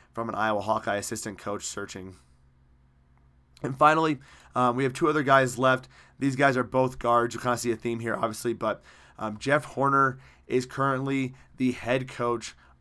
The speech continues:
over at, um, Truman State University, a Du-, D two school in Missouri.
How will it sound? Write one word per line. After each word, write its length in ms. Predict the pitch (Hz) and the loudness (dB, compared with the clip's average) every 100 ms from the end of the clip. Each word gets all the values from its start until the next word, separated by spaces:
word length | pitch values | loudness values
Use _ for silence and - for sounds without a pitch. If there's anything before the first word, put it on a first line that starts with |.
| - | -2
over 440 | 139 135 147 139 | -2 2 2 2
at, 420 | 113 120 117 - - _ _ | 2 2 2 -4 -20 _ _
um, 260 | 113 110 101 | -6 -4 -6
Truman 360 | - 135 131 | -6 -4 -4
State 240 | 131 131 117 | -4 -2 -2
University, 480 | 113 110 113 - 104 | -2 -4 -4 -4 -4
a 80 | |
Du-, 240 | 101 120 117 _ _ | -4 -6 -8 _ _
D 160 | 139 135 | -4 -4
two 300 | 135 131 123 | -4 -4 -4
school 340 | - 123 113 | -6 -8 -6
in 320 | 101 117 110 - - | -6 -6 -6 -10 -18
Missouri. 720 | 107 107 98 113 110 107 107 | -10 -8 -6 -2 -2 -2 -6